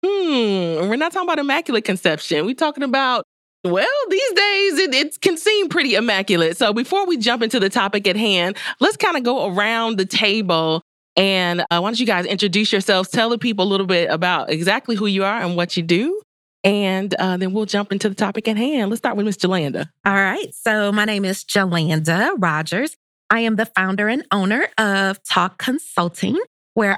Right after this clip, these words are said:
Speaker 2: our mission is to encourage people to share their respective journeys through healing, hope, and survival. So one thing I'm like,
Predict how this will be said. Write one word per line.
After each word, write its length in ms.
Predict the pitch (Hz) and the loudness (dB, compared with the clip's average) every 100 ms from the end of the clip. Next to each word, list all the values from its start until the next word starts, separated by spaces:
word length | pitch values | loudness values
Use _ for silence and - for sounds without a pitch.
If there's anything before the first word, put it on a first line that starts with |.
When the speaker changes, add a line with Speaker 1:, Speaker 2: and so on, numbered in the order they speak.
| 185 | 0
Speaker 2:
our 100 | 185 | -2
mission 460 | 180 175 - 185 | -2 -4 -2 -2
is 240 | 170 185 - | -2 -4 -4
to 300 | - 185 175 | 0 0 2
encourage 520 | 190 190 180 180 - | 0 0 0 -2 -4
people 360 | 190 180 190 208 | -4 -2 -2 -2
to 100 | 185 | -4
share 260 | - 175 | 0 0
their 140 | 170 165 | 2 -2
respective 480 | 175 - 165 208 | -2 -2 -2 -4
journeys 480 | 202 175 185 311 - - _ | -2 0 0 -2 -8 -16 _
through 400 | 247 254 247 240 254 - | 2 2 2 0 -2 0
healing, 320 | 320 359 339 | 0 2 0
hope, 320 | 302 302 320 _ - | 0 0 -4 _ -4
and 120 | 233 | -2
survival. 760 | - 190 147 170 214 - - 175 175 - - | 0 0 2 0 0 -4 -6 -8 -12 -16 -4
So 220 | - 233 | 0 2
one 180 | 277 370 | 0 -2
thing 160 | 381 | 0
I'm 140 | 330 302 | 0 0
like, 380 | 269 247 240 | 0 -2 -4